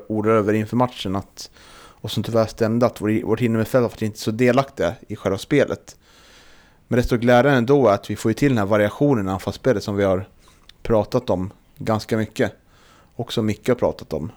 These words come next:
När vi slår de här fina passningarna, eh, från långt bak i banan fram till Jakob Hjelte på kanten där som,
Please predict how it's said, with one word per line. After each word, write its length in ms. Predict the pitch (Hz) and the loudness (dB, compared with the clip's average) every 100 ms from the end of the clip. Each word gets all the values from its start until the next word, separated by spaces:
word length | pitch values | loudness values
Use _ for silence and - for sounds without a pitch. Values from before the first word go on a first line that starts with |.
| _ | _
När 220 | 110 107 98 | -4 -2 0
vi 420 | 101 92 90 - - _ - - - _ _ | 0 0 -2 -4 -14 _ -20 -20 -20 _ _
slår 340 | - 120 117 | -4 2 2
de 100 | 101 | 2
här 60 | 98 | -2
fina 340 | - 101 110 | -4 -2 -2
passningarna, 580 | - 95 - 113 90 90 - - - | -2 -4 -2 -2 -2 -4 -8 -20 -14
eh, 400 | - - - - | -10 -10 -10 -10
från 240 | - 98 | -6 -2
långt 240 | 107 110 - | -2 -2 -4
bak 180 | 98 95 | -6 -2
i 40 | |
banan 400 | 98 98 110 82 - - - _ | 0 2 0 -2 -8 -20 -20 _
fram 260 | - 107 95 | -2 -2 -2
till 320 | 87 87 90 - | -6 -6 -8 -8
Jakob 320 | - - - | -8 -6 -4
Hjelte 260 | 95 92 - | -4 -2 -6
på 80 | 98 | -4
kanten 400 | 120 117 - 85 | -4 -4 -6 -6
där 100 | 80 | -4
som, 220 | - | -4